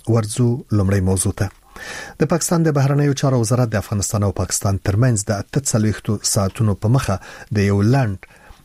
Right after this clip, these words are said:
د یو لنډمهاله اوربند خبر ورکړی دی. د وزارت په یو بیان کې ویلي دي چې د نن ماښام له شپږو بجو څخه د راتلونکو اته څلوېښتو ساعتونو لپاره پر لنډمهاله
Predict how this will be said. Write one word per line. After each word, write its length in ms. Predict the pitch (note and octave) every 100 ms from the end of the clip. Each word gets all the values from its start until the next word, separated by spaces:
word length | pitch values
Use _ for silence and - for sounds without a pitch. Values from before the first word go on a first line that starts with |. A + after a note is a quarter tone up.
| -
د 120 | A2+ G#2+
یو 140 | G#2
لنډمهاله 760 | G2+ G2+ G2+ G2 F2+ B2 C3+ G#2+ -
اوربند 580 | G#2 F#2+ G#2 G2+ - -
خبر 260 | G#2 G2+ G2+
ورکړی 320 | - G#2+ G2+ G#2+
دی. 60 | - _ _ - - - _ - - - - G#2
د 180 | A2 A2
وزارت 420 | G#2 B2 C#3 - -
په 140 | A#2
یو 60 | G#2+ G#2+
بیان 240 | A#2 A2+
کې 80 | -
ویلي 240 | B2 A#2+ A#2
دي 60 | A#2
چې 140 | - G2+ G2
د 140 | A2+
نن 100 | C#3 A2+
ماښام 240 | - A2+ G2+
له 80 | F#2+
شپږو 320 | - C#3+ A#2 G2+
بجو 180 | G2+
څخه 300 | G2+ - G#2
د 120 | G#2 G2+
راتلونکو 440 | - A#2 A2+ B2+ -
اته 240 | - -
څلوېښتو 500 | C3+ - G2+ G#2 - G#2 G2
ساعتونو 480 | F#2 - C#3 C#3 C3
لپاره 320 | D3 D3 C#3+ - - - - -
پر 120 | A2
لنډمهاله 760 | G#2+ G2+ G2 G2+ G2 F#2 C3+